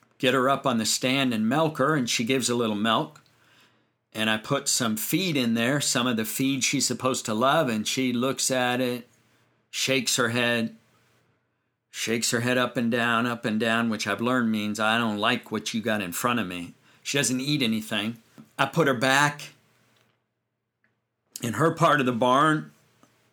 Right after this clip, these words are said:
I've got fresh hay. I bought some beautiful grass hay, f-, four bales of it. I've got it in the hay rack. She doesn't want the hay. She doesn't want to eat anything outside. I think, "Oh my,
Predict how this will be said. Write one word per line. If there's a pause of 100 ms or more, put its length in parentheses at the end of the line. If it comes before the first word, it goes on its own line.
(160)
I've
got
fresh
hay.
I
bought
some
beautiful
grass
hay,
f-, (1000)
four
bales
of
it. (400)
I've
got
it
in
the (260)
hay
rack.
She
doesn't
want
the
hay. (340)
She
doesn't
want
to
eat
anything
outside. (720)
I
think, (200)
"Oh
my,